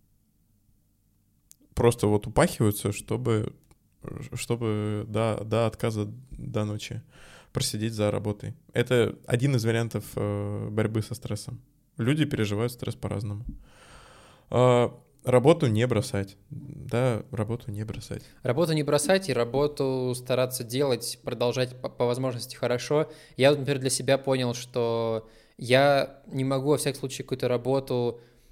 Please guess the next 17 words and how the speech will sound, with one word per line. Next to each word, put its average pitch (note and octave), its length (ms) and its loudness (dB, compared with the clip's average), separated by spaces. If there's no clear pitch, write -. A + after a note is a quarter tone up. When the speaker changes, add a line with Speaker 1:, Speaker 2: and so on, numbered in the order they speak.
Speaker 2:
Если C#3+ 300 0
я D3 100 8
работаю C#3 320 2
в - 80 -12
компании, C#3 540 2
и A2 40 -2
в - 60 -8
компании B2 480 0
проходит A#2+ 400 -4
планирование, A#2+ 800 0
и A#2+ 160 -8
сейчас - 260 -2
я C3+ 80 4
работаю C3 280 -2
в - 40 -14
компании, B2+ 460 -2
которая, A2 500 -6